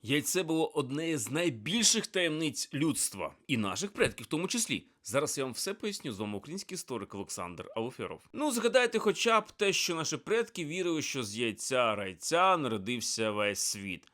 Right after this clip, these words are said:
Згадайте великодні яйця, згадайте яйця іграшкові, глиняні або ж дерев'яні. Сакральність яйця тут без сперечань.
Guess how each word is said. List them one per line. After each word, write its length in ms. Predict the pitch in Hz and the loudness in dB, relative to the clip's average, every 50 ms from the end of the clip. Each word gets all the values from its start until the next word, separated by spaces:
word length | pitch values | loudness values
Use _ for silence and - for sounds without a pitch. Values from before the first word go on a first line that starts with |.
| _ _ | _ _
Згадайте 440 | - 131 147 190 240 208 139 123 | -8 -8 -4 -2 -2 -2 -2 -4
великодні 640 | 107 101 104 101 - - 220 233 208 151 147 151 143 | -4 -4 -4 -4 -2 2 4 4 4 4 2 -2 0
яйця, 360 | 143 139 135 131 120 - 123 | 2 4 4 4 2 0 -8
згадайте 500 | 107 92 107 127 160 160 147 - 131 113 - - - _ _ _ _ - - - - | -8 -6 -4 -2 -2 -2 -2 -2 -6 -8 -8 -10 -20 _ _ _ _ -20 -18 -14 -12
яйця 460 | - 117 117 147 156 143 - - 127 | -6 2 2 4 4 2 0 -2 -4
іграшкові, 1080 | 113 - - - 196 208 190 160 170 175 160 - - - - 160 165 165 156 143 156 139 | -4 -6 -6 -4 -2 -2 0 0 0 0 0 0 -2 -2 0 0 0 0 0 0 -2 -2
глиняні 580 | 98 87 98 110 147 156 151 139 139 135 127 127 | -2 -4 -4 0 0 2 2 0 0 -2 -2 -2
або 180 | 117 113 123 | -2 -2 -4
ж 80 | 110 107 | -4 -4
дерев'яні. 560 | 127 131 139 135 135 123 110 95 90 82 - _ _ _ _ _ _ _ | -4 -4 -2 0 0 0 0 -2 -4 -10 -12 _ _ _ _ _ _ _
Сакральність 1080 | - - - 143 127 - - 117 123 135 151 170 180 185 196 196 185 - - - - _ - | -8 -2 0 0 -2 0 0 4 6 6 6 6 4 0 0 -2 -2 -2 -6 -12 -16 _ -10
яйця 720 | 123 107 110 110 110 104 - - - 139 135 139 135 - - _ _ _ _ _ | -4 -2 -2 -2 -2 -4 -4 -2 2 4 4 4 4 2 -2 _ _ _ _ _
тут 360 | - 110 113 120 113 - 98 | -4 -2 -2 -2 -4 -8 -16
без 360 | 92 80 107 107 113 107 - | -8 -4 -2 -2 -2 -2 -4
сперечань. 560 | - - - 113 113 113 - - 120 104 98 | -10 -8 -6 -4 -4 -4 0 0 0 0 0